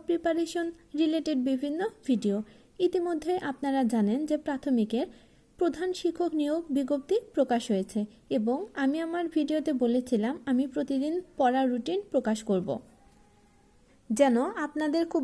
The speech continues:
ভালো একটি প্রস্তুতি সম্পূর্ণ হয় এবং সরকারি চাকরি নামক সোনার হরিণটি আপনার হয়। যারা আমার ভিডিওটি দেখবেন তারা প্রতিদিনের পড়া প্রতিদিন কমপ্লিট করার চেষ্টা করবেন এবং আমার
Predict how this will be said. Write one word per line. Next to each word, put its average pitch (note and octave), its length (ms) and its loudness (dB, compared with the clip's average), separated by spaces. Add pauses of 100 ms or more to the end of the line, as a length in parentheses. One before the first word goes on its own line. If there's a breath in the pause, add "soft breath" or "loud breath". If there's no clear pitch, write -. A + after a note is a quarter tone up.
(100)
ভালো B3 240 2
একটি C4+ 180 -4 (120)
প্রস্তুতি C#4 460 -4 (180)
সম্পূর্ণ C4 380 0 (120)
হয় C4 200 0 (140)
এবং A3+ 200 -2 (520 soft breath)
সরকারি E4+ 560 0 (220)
চাকরি D#4 360 -4
নামক D4 300 -2
সোনার C4+ 300 0
হরিণটি C4 460 2 (260)
আপনার C4 360 -2
হয়। G3+ 160 -4 (440)
যারা D4+ 280 4
আমার D#4+ 180 -2 (120)
ভিডিওটি C#4+ 360 -2 (100)
দেখবেন G#3+ 320 0 (200)
তারা A3 240 2 (500)
প্রতিদিনের F4+ 640 2 (120)
পড়া D#4 220 4 (100)
প্রতিদিন D4+ 440 -2 (1040 soft breath)
কমপ্লিট C#4 460 2
করার D4 320 2
চেষ্টা C4+ 340 -2
করবেন C4+ 320 2 (340)
এবং G#3+ 200 2 (420 loud breath)
আমার D4+ 180 2